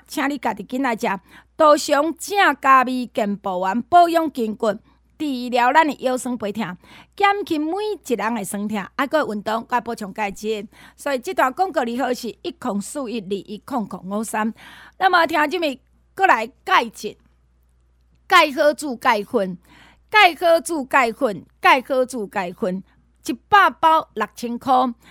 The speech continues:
另外，你若讲有六千要加，加一百包三千五，最后一摆，最后一摆加一百包三千五，最后一摆会当加三摆嘛，最后一摆。阮的钙好注钙粉，阮是用来自日本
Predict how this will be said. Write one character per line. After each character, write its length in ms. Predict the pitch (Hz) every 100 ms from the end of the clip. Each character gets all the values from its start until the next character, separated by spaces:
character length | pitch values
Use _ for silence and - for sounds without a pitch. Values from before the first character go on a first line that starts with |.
| - - -
另 220 | 302 302
外， 160 | 339 339
你 140 | 403
若 120 | 349 254
讲 160 | 359
有 80 | 285
六 140 | 240 226
千 240 | 302 285
要 100 | 302 - _
加， 280 | 330 302 302 _
加 180 | 262 247 -
一 80 | 240 -
百 180 | 311 277
包 220 | 269 269
三 280 | - 226 220
千 240 | - 208
五， 200 | 196 208
最 280 | 208 - 339
后 100 | - 220
一 80 | 196
摆， 260 | - 254 254
最 220 | - 277
后 40 | 226 208
一 60 |
摆 240 | 185 247 233 -
加 200 | 233 233
一 120 | 214
百 240 | - 254
包 200 | 233 247
三 200 | 247 202
千 160 | 202 202
五， 160 | 196
最 160 | 202 254
后 60 | 214
一 140 | -
摆 240 | - 190 - - - -
会 80 | 269
当 260 | - 381 -
加 220 | 269 254
三 240 | - 240 247
摆 220 | 311 240
嘛， 160 | 202
最 200 | - 285
后 80 | 226 202
一 80 | 190
摆。 320 | - 196 - _ - -
阮 120 | - 403
的 100 | 339 _
钙 300 | 403 349 277
好 280 | - 311 302
注 240 | - 294 226
钙 260 | 190 214
粉， 300 | 214 233 202 _ _ _
阮 180 | 330 370
是 100 | 277
用 180 | 226 196
来 200 | 262 262
自 160 | 226
日 100 | 220
本 260 | 220 339